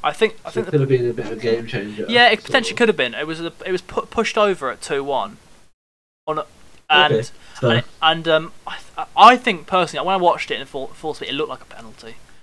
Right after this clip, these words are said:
Speaker 1: There was a bit of debate, wa-, was there enough contact in the challenge, but I personally think there was, it got enough of a shove on him. And in the end,
Speaker 2: Hmm.
Speaker 1: Swansea just overran them. Um,
Speaker 2: Yeah.
Speaker 1: not really surprising, 'cause Swansea again have been high flying in the Championship, and compared to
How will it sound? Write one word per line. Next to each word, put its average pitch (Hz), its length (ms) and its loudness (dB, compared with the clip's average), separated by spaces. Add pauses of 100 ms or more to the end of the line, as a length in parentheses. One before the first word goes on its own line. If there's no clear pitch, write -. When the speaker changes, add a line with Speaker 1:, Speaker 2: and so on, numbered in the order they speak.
(220)
Speaker 1:
There 170 60 -6
was 175 100 -2
a 190 60 4
bit 208 180 4
of 165 40 -14
debate, 165 180 2
wa-, 160 160 -2 (400)
was 185 200 6
there 170 60 2
enough 160 180 2
contact 151 440 -2
in 139 60 -8
the 143 60 -6
challenge, 135 380 0
but 127 80 -10
I 143 100 0
personally 147 420 0
think 131 60 -18
there 135 80 -12
was, 135 80 -14
it 151 160 -10
got 139 280 -2
enough 139 200 -8
of 135 60 -20
a 127 40 -14
shove 110 280 -6
on 107 140 -8
him. 123 120 -12 (560)
And 156 140 4
in 160 40 -2
the 165 120 6
end, 135 220 6
Speaker 2:
Hmm. 107 60 -6
Speaker 1:
Swansea 131 340 -4
just 123 140 -10
overran 117 500 -4
them. 117 180 -18 (580)
Um, 123 360 -4
Speaker 2:
Yeah. 123 180 2
Speaker 1:
not - 100 6
really 180 140 2
surprising, 156 420 2
'cause 147 80 -12
Swansea 151 300 -4
again 139 220 -4
have 127 120 -10
been 127 120 -8
high 127 200 -4
flying 120 280 -6
in 117 40 -10
the 120 60 -12
Championship, - 560 -12 (160)
and 123 260 -10
compared - 300 -4
to 123 120 -10